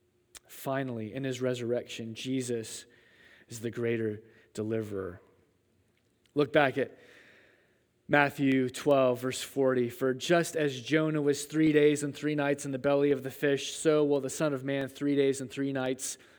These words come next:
be in the heart of the earth." Jonah didn't know it at the time. Believe me, he did not know it. But do you know why God allowed Jonah to stay in the belly of the fish for three days and,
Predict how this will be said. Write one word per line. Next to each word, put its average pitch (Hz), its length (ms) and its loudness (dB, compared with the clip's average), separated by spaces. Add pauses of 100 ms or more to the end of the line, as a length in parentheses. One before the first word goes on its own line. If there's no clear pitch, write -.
(140)
be 135 360 2 (800)
in - 60 -8
the 131 60 -4
heart 131 180 4
of 123 60 -2
the 123 140 2
earth." 127 280 2 (800)
Jonah 233 300 8
didn't 240 220 6
know 220 160 10
it 233 80 8
at 226 100 -2
the 214 80 2
time. 220 560 6 (400)
Believe 214 340 10
me, 190 140 4
he 180 100 6
did 202 140 8
not 208 240 6
know 214 220 10
it. 226 220 0 (1500)
But 196 120 4
do 214 100 2
you 247 60 8
know 254 100 10
why 233 200 8
God 202 340 6
allowed 196 360 6
Jonah 190 300 4
to 175 80 -6
stay 202 260 4
in 202 100 2
the 185 40 4
belly 185 260 6
of 180 60 6
the 170 60 0
fish 190 280 2
for 175 120 2
three 185 240 4
days 185 320 4
and, 160 180 -4